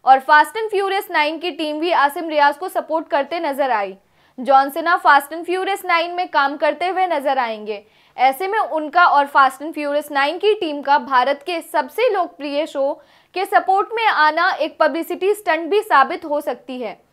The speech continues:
उनके आसिम के सपोर्ट करते ही उनकी पॉपुलैरिटी आसिम के फैंस के बीच में बढ़ गई।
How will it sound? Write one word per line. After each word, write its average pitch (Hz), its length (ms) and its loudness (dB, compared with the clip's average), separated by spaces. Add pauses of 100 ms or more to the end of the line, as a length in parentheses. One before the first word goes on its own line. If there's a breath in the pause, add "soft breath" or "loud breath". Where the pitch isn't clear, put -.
(240 soft breath)
उनके 294 320 -4
आसिम 311 420 2
के 440 180 -4
सपोर्ट 403 420 -2
करते 285 340 -2
ही 294 240 -8 (260 soft breath)
उनकी 294 280 0
पॉपुलैरिटी 359 840 2 (120)
आसिम 269 340 2
के 480 160 0
फैंस 339 340 2
के 330 120 -8
बीच 285 260 -8
में 359 180 -4
बढ़ 262 180 0
गई। 214 280 -6